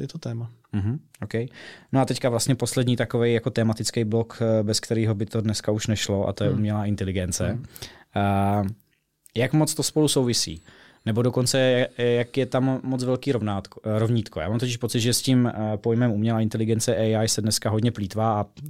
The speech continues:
Speaker 2: každá
Speaker 1: Hmm.
Speaker 2: krávovina se nazývá umělou inteligencí, i když je to úplně jenom jednoduchá, prax-, prostá, a, a automatizace. Jak, jak, jaký je tam propojení těchto dvou pojmů?
Speaker 1: No, eh, začínám si s tím jako,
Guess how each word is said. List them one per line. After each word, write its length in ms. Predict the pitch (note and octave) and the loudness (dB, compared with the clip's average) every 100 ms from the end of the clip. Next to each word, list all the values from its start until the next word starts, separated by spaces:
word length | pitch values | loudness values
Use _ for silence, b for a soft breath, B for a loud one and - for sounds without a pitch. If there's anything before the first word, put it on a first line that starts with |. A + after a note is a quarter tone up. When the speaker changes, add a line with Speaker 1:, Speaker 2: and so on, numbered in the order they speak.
| - | -6
Speaker 2:
každá 260 | G#2 A#2 | -2 0
Speaker 1:
Hmm. 100 | A#2 | 0
Speaker 2:
krávovina 500 | A#2 G2 G#2 G#2 G#2+ | 0 -2 0 0 0
se 120 | G#2 | 0
nazývá 300 | A#2 G2+ A2 | 0 2 0
umělou 300 | G#2+ A2 A2 | 0 0 0
inteligencí, 540 | G#2 G2+ G#2 G#2+ G#2 G#2+ | -2 -2 0 0 2 0
i 20 | |
když 180 | G2 - | 0 -2
je 60 | |
to 80 | G#2+ | -2
úplně 300 | G#2 - G#2+ | -4 -2 0
jenom 200 | G#2+ A2 G#2 B B B - | 2 0 -2 B B B -4
jednoduchá, 460 | G#2 G#2 G#2 G#2 | 0 0 0 -4
prax-, 220 | G2+ G#2+ - | -4 -6 -6
prostá, 500 | G#2+ - A2 G2+ G2+ b b _ | -8 -4 -2 0 -2 b b _
a, 60 | G#2+ | -8
a 280 | G#2 G2+ G#2 | -6 -6 -4
automatizace. 760 | A2 G#2 G2+ F#2 F#2 - F#2+ B2 B B - | -4 -2 -2 -4 -6 -6 -8 -10 B B -6
Jak, 300 | G#2+ - B2 G#2+ | -6 -4 -4 -2
jak, 240 | - A#2+ - | -2 -2 0
jaký 200 | C3 B2 | -2 2
je 60 | D3 | 0
tam 140 | A2+ | 0
propojení 400 | G#2 G2+ G#2 G2 | -2 -2 -2 -2
těchto 180 | G2 G2 | -2 -4
dvou 160 | F2+ F#2 | -6 -8
pojmů? 380 | F2+ F2 E2 F2 b b b b b _ _ _ _ _ _ _ - - | -6 -8 -8 -12 b b b b b _ _ _ _ _ _ _ -20 -8
Speaker 1:
No, 160 | D3 A#2+ - _ | -6 -6 -10 _
eh, 40 | C#3+ C#3 C#3 C#3+ C3+ _ _ _ _ _ _ - B B B _ _ | -6 -4 -4 -6 -8 _ _ _ _ _ _ -20 B B B _ _
začínám 420 | D#3 D3+ F#3+ F3+ | -2 2 2 2
si 140 | F3 F#3 | 0 -2
s 40 | |
tím 160 | F#3+ F#3+ | 0 -2
jako, 320 | F3+ G3 | 0 -2